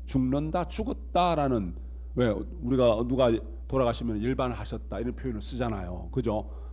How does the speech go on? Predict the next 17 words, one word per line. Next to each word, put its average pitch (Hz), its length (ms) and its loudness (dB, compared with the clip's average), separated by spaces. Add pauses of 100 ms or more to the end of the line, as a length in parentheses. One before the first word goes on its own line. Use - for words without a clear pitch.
(140)
어, 117 460 4
그래서 165 320 0
어, - 360 0
삶이 185 520 2
이 143 220 0
육신의 175 360 2
인연이 143 300 2
끝나서 139 460 -4
사람이 143 420 -2
저 147 140 -4
세상에 139 340 -4
갔다, - 480 -4 (520)
돌아갔다 165 720 2 (200)
이런 175 460 8 (260)
부정적인 208 640 2
어떤 120 920 0 (600)
생각을 123 500 0